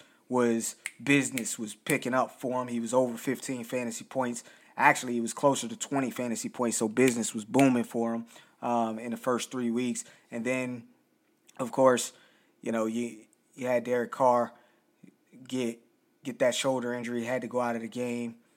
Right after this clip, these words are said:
The targets to, uh, Chris Olave weren't that great. Then that next game back where he played the, against New England when we thought that maybe he should have sat,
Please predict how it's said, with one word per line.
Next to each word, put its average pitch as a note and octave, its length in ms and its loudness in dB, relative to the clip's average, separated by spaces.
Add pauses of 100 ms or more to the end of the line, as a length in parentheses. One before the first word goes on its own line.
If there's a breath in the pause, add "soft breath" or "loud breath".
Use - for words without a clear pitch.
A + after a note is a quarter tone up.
(1600 soft breath)
The A#2 100 -8
targets B2 540 4 (100)
to, B2 360 2 (500 soft breath)
uh, A2+ 520 0 (1040)
Chris C3 200 2
Olave A#2+ 520 4
weren't A#2+ 320 0
that A#2+ 220 2
great. A#2+ 360 0 (240 soft breath)
Then B2 160 0
that A#2+ 140 0
next B2 300 -4
game A#2 340 -4
back B2 400 -4 (280 soft breath)
where A#2+ 480 -2 (140)
he B2+ 140 -4
played B2 400 0
the, A#2 240 -6
against A#2+ 300 -2
New B2 160 0
England A#2+ 340 -2
when A#2 140 2
we A#2 80 2
thought A#2+ 320 6
that A#2 320 0
maybe A#2+ 380 6
he A#2+ 160 2
should A2+ 180 0
have G#2 60 -6
sat, B2 500 2